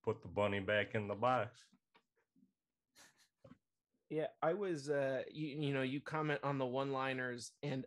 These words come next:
Speaker 2: initially I had take them as a positive because I, I enjoy, I enjoy quips. I'm a sucker for that sort of thing, but I did realize that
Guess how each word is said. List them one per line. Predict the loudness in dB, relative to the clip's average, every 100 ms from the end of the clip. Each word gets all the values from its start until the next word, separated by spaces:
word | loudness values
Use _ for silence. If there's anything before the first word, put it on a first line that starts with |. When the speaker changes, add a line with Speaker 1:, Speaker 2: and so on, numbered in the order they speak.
| -2
Speaker 2:
initially | 0 2 0 0 -2 -2 -2 -2 -4 -4
I | -4
had | -4 -2
take | -2 0
them | -2
as | -2 -4
a |
positive | -2 -2 -2 -2 -4 -4
because | -8 -8 -4
I, | -2 -2 -2
I | 0
enjoy, | 0 -2 -2 -2 -4 -6 -12 -20 _ -8
I | -6
enjoy | -4 -4 -4
quips. | -6 -8 -8 -10
I'm | -10 -8
a |
sucker | -6 -6 -6 -12
for | -8
that | -8 -8
sort | -10 -10
of |
thing, | -6 -8 -8 -16 _ _ -20 -16 -4
but | -2
I |
did | 2 0 2
realize | 4 6 4 2 -2
that | -4 -4